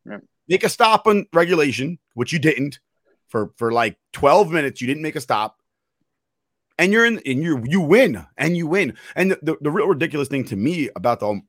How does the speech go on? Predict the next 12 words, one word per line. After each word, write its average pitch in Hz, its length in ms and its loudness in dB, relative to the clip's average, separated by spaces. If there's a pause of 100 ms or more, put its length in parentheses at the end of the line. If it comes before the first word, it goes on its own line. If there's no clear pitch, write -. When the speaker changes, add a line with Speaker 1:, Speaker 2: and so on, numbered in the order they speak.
Speaker 2:
whole 165 180 -2
thing 160 240 -2
was 110 140 -2
that 117 240 -2 (180)
the 135 60 -2
following 180 480 2
week 185 180 -2
it 127 60 2
went 143 140 0
into 135 180 -6
overtime 139 420 -2
again. 185 380 -4